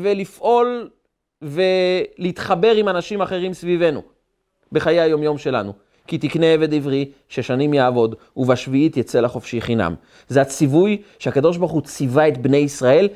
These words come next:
כשהם היו עוד במצרים. כי הקדוש ברוך הוא בא אליהם ואמר להם, "אני מבקש מכם דבר אחד. כשאתם תשתחררו ותהפכו להיות אנשים עשירים ויהיה לכם עבדים, אני בטוח שהלב הטוב שלכם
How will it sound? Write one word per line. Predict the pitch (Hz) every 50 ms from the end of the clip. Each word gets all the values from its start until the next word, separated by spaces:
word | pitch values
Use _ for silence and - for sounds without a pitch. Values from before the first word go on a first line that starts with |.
| - _
כשהם | - - - 135 127
היו | 123 135 151
עוד | 151 147
במצרים. | 127 123 113 110 - - 131 131 107 87 73 - _ _ _ _ _ _ _ _ _ _ _ _ _ _ _ -
כי | - 143
הקדוש | 143 156 151 190 185 175
ברוך | 170 170 147
הוא | 151 139
בא | 127 147 143
אליהם | 147 147 147 135 123
ואמר | 120 113 117 123 120
להם, | 120 117 113 117 120 113 - _ _ _ _ _ _ _ -
"אני | 123 123
מבקש | 123 120 117 120 - 139 135
מכם | 139 113 - 113 110
דבר | 107 101 104 98 98
אחד. | 95 - - 73 - - _ _ _ _ _ _ _ _ _ _ _ _ _ _ _ _ _ _ _ _ _ _ _ _ _ _ - - - - - -
כשאתם | - 160 147 202 220 208
תשתחררו | 226 196 - - 127 - 120 117 117 135 139 131 135 - _ _ _ _ _ _ _ _ -
ותהפכו | 120 123 127 120 - - 170
להיות | 151 147 147 147
אנשים | 139 120 117 - - 139 127
עשירים | 117 - - - 113 104 120 123 117 104 101 - _ _ _ _ _ -
ויהיה | 117 127 127
לכם | 131 131 139 120
עבדים, | 113 107 104 107 101 123 131 139 135 135 _ _ _ _ _ _ - - - - -
אני | - 135 151
בטוח | 143 151 147 - 214 214 202 -
שהלב | - - 139 135 160 151 139
הטוב | 131 - - 165 165 156
שלכם | - - 151 135 120 - 127 117 113 123